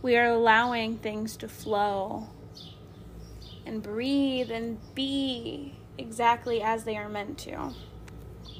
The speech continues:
And that's beautiful. Have that opportunity to do so. Exactly. This podcast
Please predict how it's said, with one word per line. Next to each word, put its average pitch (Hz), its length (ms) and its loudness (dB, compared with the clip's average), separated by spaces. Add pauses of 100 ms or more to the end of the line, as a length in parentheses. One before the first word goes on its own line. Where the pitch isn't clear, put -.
(1800)
And 226 160 -2
that's 220 260 4
beautiful. - 640 -8 (1500)
Have 214 320 2
that - 340 -2 (120)
opportunity 254 1040 -2 (640)
to 240 100 -6
do 202 220 -2
so. - 440 -6 (2000)
Exactly. 226 720 -2 (1200)
This - 140 -10 (640)
podcast 226 840 -2